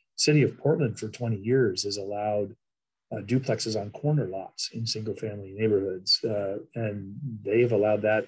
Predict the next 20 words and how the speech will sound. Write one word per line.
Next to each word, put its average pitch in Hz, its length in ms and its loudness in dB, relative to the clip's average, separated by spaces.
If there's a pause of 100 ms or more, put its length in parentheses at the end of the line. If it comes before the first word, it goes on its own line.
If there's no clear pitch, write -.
as 107 100 -2
long 127 200 2
as 110 120 -2
one 113 280 -4
house, 110 580 -8 (220)
one 123 140 2
of 117 100 2
the 113 60 2
duplexes 110 560 -2
faces 110 380 -2
one 113 180 -2
street 98 400 -4 (520)
and 110 140 -4
the 110 100 0
other 107 200 2
duplex 110 380 0
faces 110 320 0
the 98 160 -4
other 117 180 4
street. 101 360 -4